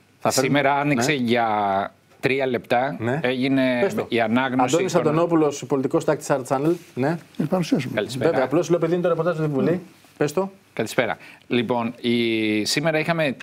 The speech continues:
Speaker 2: μετά την ανακοίνωση ο-, των εκλογών από τον, ε, Πρωθυπουργό, ήταν η πρώτη φορά που άνοιξε σήμερα η Ολομέλεια, έγινε μια ανάγνωση αναφορών ερωτήσεων, τίποτε άλλο, άδεια,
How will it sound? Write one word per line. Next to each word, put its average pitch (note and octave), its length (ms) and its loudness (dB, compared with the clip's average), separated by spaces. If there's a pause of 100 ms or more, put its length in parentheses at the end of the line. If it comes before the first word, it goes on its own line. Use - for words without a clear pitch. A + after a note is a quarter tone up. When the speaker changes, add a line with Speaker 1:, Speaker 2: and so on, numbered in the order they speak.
Speaker 2:
μετά A2 540 0
την D3+ 240 -2
ανακοίνωση A2+ 1700 -2
ο-, - 560 -12
των G#2+ 180 -4
εκλογών G#2+ 520 -2
από F#2+ 380 -6
τον, F2+ 220 -6 (160)
ε, D#2+ 40 -8 (180)
Πρωθυπουργό, F#2+ 680 -8
ήταν B2+ 260 -2
η A2+ 60 -2
πρώτη C3 220 -6
φορά C#3 180 0
που C3+ 100 -4
άνοιξε B2+ 340 -2
σήμερα A2 420 0
η F#2+ 320 -6
Ολομέλεια, F#2 560 -6
έγινε B2 220 -2
μια B2+ 180 0
ανάγνωση A#2 460 -4
αναφορών G#2+ 480 -4
ερωτήσεων, G#2 760 -4
τίποτε G#2+ 420 -2
άλλο, F#2+ 400 -2 (100)
άδεια, G#2+ 540 -4